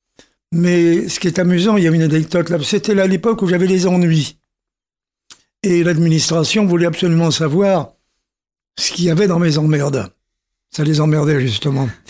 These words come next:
Et j'avais dit à la maison de disques, « Vous ne sortez jamais le disque, vous le montrez à personne. Ils vont l'entendre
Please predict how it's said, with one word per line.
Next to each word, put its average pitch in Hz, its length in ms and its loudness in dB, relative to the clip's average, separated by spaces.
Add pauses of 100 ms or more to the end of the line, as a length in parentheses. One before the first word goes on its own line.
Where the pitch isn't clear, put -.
(420)
Et 165 80 0
j'avais 175 260 0
dit 175 100 0
à 170 40 0
la 175 100 0
maison 160 300 0
de 156 80 2
disques, « - 480 -2 (240)
Vous 185 140 2
ne 180 100 0
sortez 175 480 -4
jamais 196 380 0
le 185 100 2
disque, 175 380 -2 (180)
vous 165 80 -8
le 175 80 -4
montrez 180 400 -2
à 160 160 -6 (160)
personne. 190 600 0 (560)
Ils 170 100 0
vont 180 140 0
l'entendre 180 640 0